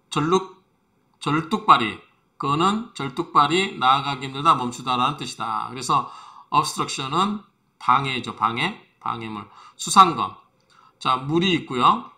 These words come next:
산이 있어요. 산 위에 물이 있으니까 어렵죠. 산 위에다 물, 물을 갖다 놓는다는 게.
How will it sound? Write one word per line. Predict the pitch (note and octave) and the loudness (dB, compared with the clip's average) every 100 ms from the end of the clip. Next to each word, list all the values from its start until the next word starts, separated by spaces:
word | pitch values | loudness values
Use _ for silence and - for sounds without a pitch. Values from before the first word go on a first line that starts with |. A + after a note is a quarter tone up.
| _ _ _ _ - | _ _ _ _ -18
산이 | - - G3+ B2+ | -8 -4 -2 -4
있어요. | - - - - _ _ - _ _ _ _ _ - | -8 -12 -16 -18 _ _ -20 _ _ _ _ _ -14
산 | - A3 A3 | 4 4 6
위에 | D#3 D3+ | 2 0
물이 | C3 C#3 | -4 -4
있으니까 | D3 D3 C3+ B2 C3+ B2+ G#2+ - _ _ _ _ - - - - - - - - - - - - - - - - | -4 -6 -10 -6 -2 0 -2 -8 _ _ _ _ -20 -20 -20 -20 -20 -20 -20 -18 -16 -14 -14 -16 -16 -18 -20 -12
어렵죠. | - C3+ - B2+ E3 F3 | -8 -8 -6 -6 -6 -8
산 | - E3 | -10 -8
위에다 | C3+ A#2+ A#2 | -6 -6 -6
물, | G#2 A2+ | -8 -10
물을 | B2+ A#2 A#2+ A#2+ | -10 -10 -8 -8
갖다 | A#2 B2+ | -10 -10
놓는다는 | A2+ G#2+ A#2 A2+ A2 | -10 -8 -8 -6 -6
게. | C3+ | -4